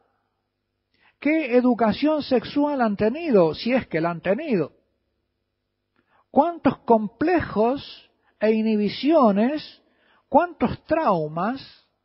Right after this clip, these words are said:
andarán boyando entre toda esa gente que nos quiere obligar a comprar más y más?"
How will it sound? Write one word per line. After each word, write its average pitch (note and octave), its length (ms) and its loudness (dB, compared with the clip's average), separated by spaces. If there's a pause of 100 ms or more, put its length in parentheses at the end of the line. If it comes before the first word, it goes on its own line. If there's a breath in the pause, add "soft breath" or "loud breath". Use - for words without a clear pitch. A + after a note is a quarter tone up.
(720)
andarán B3 800 0
boyando A3 960 4
entre G#3+ 400 0
toda D#4 300 2
esa A3+ 180 -2
gente A3 680 0 (380 soft breath)
que G#3 120 4
nos G#3 160 2
quiere C#4+ 280 0
obligar A3+ 500 2
a G3 160 -6
comprar G#3 500 -2
más A3+ 360 -6
y G3+ 80 -4
más?" F#3 560 -10